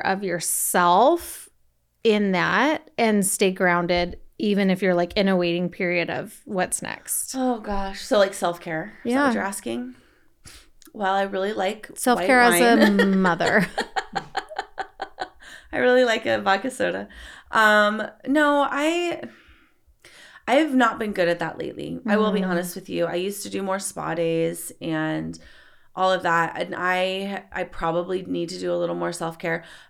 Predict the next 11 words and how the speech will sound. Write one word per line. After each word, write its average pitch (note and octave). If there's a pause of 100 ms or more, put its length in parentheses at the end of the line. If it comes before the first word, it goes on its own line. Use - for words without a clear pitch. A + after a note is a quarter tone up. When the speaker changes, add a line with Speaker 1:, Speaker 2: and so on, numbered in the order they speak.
(140)
Speaker 2:
Self-care D#4
for F4+
me A#3
right G#3+
now G#3+
is F3
me F#3
going F#3
into F#3+
my A#3+
bedroom, G#3